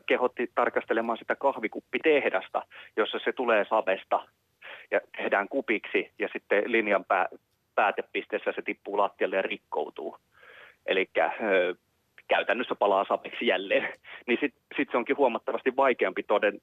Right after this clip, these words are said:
todentaa se, ö, entropian ajan nuoli sitä kautta. Ja hän, e-, elikkä se, että, että ihmiskokemukseen tai meidän maailmankatsomukseen se vaikuttaisi entropian väheneminen, e, sillä tavalla, että rakennetaan uutta ja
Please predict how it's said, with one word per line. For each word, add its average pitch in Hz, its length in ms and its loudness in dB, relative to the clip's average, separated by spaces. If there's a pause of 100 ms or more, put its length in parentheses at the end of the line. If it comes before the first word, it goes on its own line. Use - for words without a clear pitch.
todentaa 98 500 0
se, 90 240 -2
ö, 92 300 0 (760)
entropian 98 680 0
ajan 92 340 0
nuoli 90 420 -2 (520)
sitä - 220 2
kautta. - 380 -4 (400)
Ja - 80 4
hän, - 200 0 (520)
e-, 117 160 4 (100)
elikkä 113 380 2
se, 123 120 4
että, 110 240 2
että 117 240 2
ihmiskokemukseen 107 1000 -2
tai 107 120 2
meidän 107 400 0
maailmankatsomukseen 98 1120 -2
se 104 100 -6
vaikuttaisi 101 560 0
entropian 104 500 -2
väheneminen, 95 640 -2 (580)
e, - 80 2 (380)
sillä 92 200 0
tavalla, 98 340 2
että - 300 -4
rakennetaan 98 680 0
uutta 104 400 0
ja 95 220 4